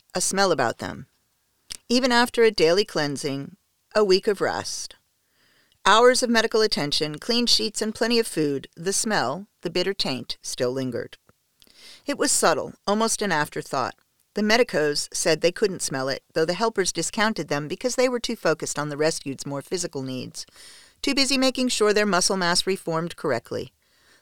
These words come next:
Their bodies absorbed new calcium at a good rate to notice that they smelled. Most of the hemp-, helpers said they smelled of the past, a dusty aroma of years. Jen, though, knew exactly what Bisou smelled of,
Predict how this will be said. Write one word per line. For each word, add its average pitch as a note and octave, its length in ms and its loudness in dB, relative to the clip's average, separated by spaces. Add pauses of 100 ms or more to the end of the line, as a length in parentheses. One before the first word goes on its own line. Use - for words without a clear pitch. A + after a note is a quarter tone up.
Their A3+ 100 4
bodies G#3 380 4
absorbed G#3+ 420 2
new A3 140 -2
calcium F#3 480 0
at - 80 0
a - 40 -4
good G3+ 220 2
rate D3+ 300 0
to - 100 -2
notice D#3+ 320 -2
that - 160 -10
they D3+ 140 -4
smelled. G3+ 460 -8 (1080)
Most A#3 280 4
of B3 100 0
the B3+ 60 6
hemp-, B3+ 340 0
helpers B3+ 580 -2
said E3+ 240 0
they F3+ 140 2
smelled G3 500 0 (140)
of D3 180 -2
the D3 80 -4
past, D#3+ 580 -4 (300)
a G#3 80 2
dusty G3 540 2
aroma D#3 500 2
of B2+ 180 -4
years. B2 520 -4 (580)
Jen, C4 360 2
though, D#3 260 4
knew G3 140 0
exactly G3+ 460 2
what C#3+ 220 -2
Bisou D3 320 -2
smelled B2 340 -4
of, A#2 260 -4